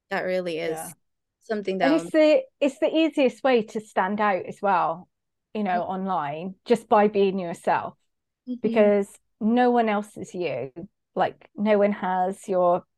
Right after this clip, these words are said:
Speaker 2: personality, your traits, your
Speaker 1: Mm-hmm.
Speaker 2: interests, your quirks. So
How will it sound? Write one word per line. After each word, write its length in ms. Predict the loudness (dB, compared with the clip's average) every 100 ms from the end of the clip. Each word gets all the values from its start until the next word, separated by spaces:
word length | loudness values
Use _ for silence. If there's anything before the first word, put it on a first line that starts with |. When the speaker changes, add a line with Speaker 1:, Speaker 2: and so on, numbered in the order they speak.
| _
Speaker 2:
personality, 1120 | -6 -6 -6 -6 -6 -6 -4 -2 0 -2 -6 -14 _ _ 0
your 160 | 0 0
traits, 960 | -2 0 2 0 -4 _ -20 -20 -20 _ _ _ -8
your 320 | 2 6 6
Speaker 1:
Mm-hmm. 100 | 4
Speaker 2:
interests, 840 | 0 0 -2 -2 0 0 -4 -14 _ -20
your 260 | -4 -2 -2
quirks. 560 | -6 -2 0 0 -2 -12 _ -20 _ _ _ _ _ _ -2
So 380 | 2 2 0